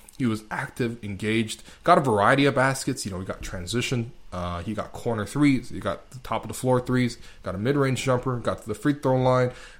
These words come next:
Uh, made some cuts while other people were in the post. Um, you know, got out, you know, uh, assisted other people. Uh, defended well, played with energy. Um, yeah, pretty happy with Pascal today, man. I mean, you know, th-, you know, it's one thing 'cause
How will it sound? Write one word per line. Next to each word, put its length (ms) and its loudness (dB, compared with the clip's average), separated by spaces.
Uh, 180 -4
made 200 -2
some 160 -6
cuts 320 4
while 120 4
other 100 4
people 220 0
were 60 0
in 60 -2
the 60 -6
post. 640 2
Um, 480 -4
you 80 -6
know, 100 -6
got 200 2
out, 260 0
you 100 -6
know, 180 -6
uh, 340 -10
assisted 440 0
other 160 4
people. 460 0
Uh, 120 -2
defended 440 4
well, 320 6
played 280 2
with 100 0
energy. 720 2
Um, 420 -6
yeah, 240 4
pretty 180 0
happy 220 2
with 120 2
Pascal 340 2
today, 220 2
man. 220 -2
I 60 0
mean, 400 -4
you 80 -2
know, 140 -2
th-, 100 -8
you 80 4
know, 200 0
it's 140 -2
one 160 6
thing 160 2
'cause 340 0